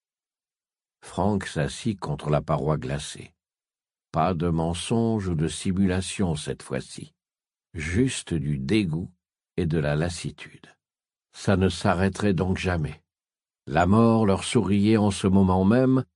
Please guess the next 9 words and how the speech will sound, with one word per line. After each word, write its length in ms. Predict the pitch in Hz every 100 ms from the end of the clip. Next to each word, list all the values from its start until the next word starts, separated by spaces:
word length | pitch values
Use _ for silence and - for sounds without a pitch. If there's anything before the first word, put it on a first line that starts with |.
| _ _ _
et 80 | 85
au 160 | 82 87
seuil 420 | - 135 131 95
de 140 | 80
sa 180 | 80 82
maison 520 | 87 92 92 120 113
accueillante 600 | 78 76 82 87 98 78
et 80 | 76
chaleureuse, 880 | - 87 80 76 110 117 113 95